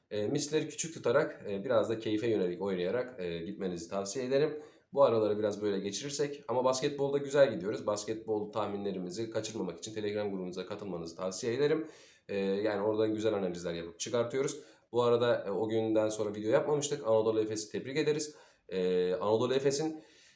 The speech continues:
takım üstünden, maç geneli üstünden, Anadolu Efes kazanır ve üstünden çok güzel paralar kazanmıştık o gün. Ayrıca ülkemize bu gururu Fenerbahçe'den sonra yaşatan,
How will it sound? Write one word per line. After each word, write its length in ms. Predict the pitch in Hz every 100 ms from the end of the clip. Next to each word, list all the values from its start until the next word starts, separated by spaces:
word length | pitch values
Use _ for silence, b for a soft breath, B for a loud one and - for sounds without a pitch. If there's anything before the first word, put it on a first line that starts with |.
| B
takım 460 | 120 117 147 135 113
üstünden, 640 | - 104 98 110 131 -
maç 320 | 101 117 135
geneli 260 | 131 120 110
üstünden, 440 | 98 95 101 117
Anadolu 460 | - 107 110 117 123
Efes 340 | 117 110 147
kazanır 420 | - 110 120 156 131
ve 100 | 104
üstünden 560 | 95 - 90 90 131
çok 260 | - 139 -
güzel 240 | 104 95
paralar 360 | 92 85 82 -
kazanmıştık 520 | 92 117 139 143 143
o 80 | 143
gün. 200 | 156 - B B
Ayrıca 400 | 147 120 101 135
ülkemize 540 | 127 123 123 107 120 117
bu 120 | 110
gururu 380 | 107 98 98 117
Fenerbahçe'den 580 | 110 110 98 92 90
sonra 240 | 87 98 92
yaşatan, 440 | 95 - 110 120